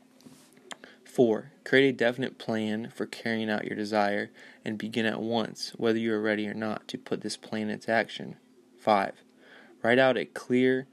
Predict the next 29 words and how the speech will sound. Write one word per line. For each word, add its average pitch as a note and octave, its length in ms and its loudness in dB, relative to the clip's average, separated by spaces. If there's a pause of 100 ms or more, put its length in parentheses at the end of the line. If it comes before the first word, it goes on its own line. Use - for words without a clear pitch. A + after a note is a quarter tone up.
(140)
concise A#2+ 460 -2
statement G#2+ 420 -2
of G#2 120 -6
the G2+ 80 -8
amount G#2+ 360 -4
of G#2+ 80 -6
money G#2+ 280 -4
you G#2+ 260 -4
intend A2 440 -8
to A2 100 -4
acquire. G#2 500 -2 (480)
Name A#2+ 400 2
the A#2+ 80 -2
time A#2+ 460 -6
limit G#2 300 -6
for G#2+ 200 -2
its - 240 -6
acquisition. G#2+ 840 -4 (720)
State C3 380 4
what C3 140 -2
you B2+ 120 -2
intend A#2 400 -4
to G#2 80 -4
give A#2 300 -2
in A2 100 -6
return A2+ 440 -4
for G#2+ 100 -8
the G#2 100 -2
money, G#2 400 -6